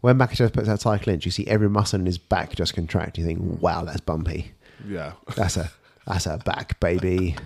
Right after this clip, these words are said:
Speaker 2: <laughs> Cheese grater.
Speaker 1: Yeah, oh my God, looked great. And, uh, yeah, so, you know, first round, and even though Volk's hand was there, ready to defend, it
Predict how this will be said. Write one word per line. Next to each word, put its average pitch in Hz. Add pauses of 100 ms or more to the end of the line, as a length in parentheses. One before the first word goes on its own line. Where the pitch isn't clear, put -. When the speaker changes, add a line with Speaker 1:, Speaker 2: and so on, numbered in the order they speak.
(160)
Speaker 2:
<laughs> -
Cheese 107
grater. - (160)
Speaker 1:
Yeah, 117
oh 117
my 90
God, 95
looked 90
great. 92 (680)
And, 90
uh, -
yeah, 85
so, 101 (420)
you 120
know, 95
first 120
round, 104
and 139
even 185
though 151
Volk's 123
hand 151
was 95
there, 113
ready 107
to 98
defend, 95
it 85